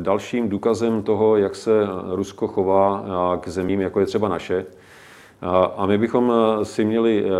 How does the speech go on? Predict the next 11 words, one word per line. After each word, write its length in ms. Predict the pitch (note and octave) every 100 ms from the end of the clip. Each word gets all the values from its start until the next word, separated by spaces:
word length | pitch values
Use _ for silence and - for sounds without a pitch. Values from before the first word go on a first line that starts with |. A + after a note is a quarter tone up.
| F2
jasně, 460 | F#2+ F#2+ - A2+ A2+
eh, 220 | A2+ A2+ G#2 F2+ F2+ F2+ - -
vysvětlit, 580 | - F#2+ G#2+ G#2+ A2 G#2
co 120 | -
se 140 | G2 G2+
stalo, 300 | - G2+ G#2
co 120 | G2+
to 100 | G#2
pro 140 | F#2 G#2+
nás 200 | G#2 F#2+
znamená, 580 | F#2 F#2 F#2 F2 F2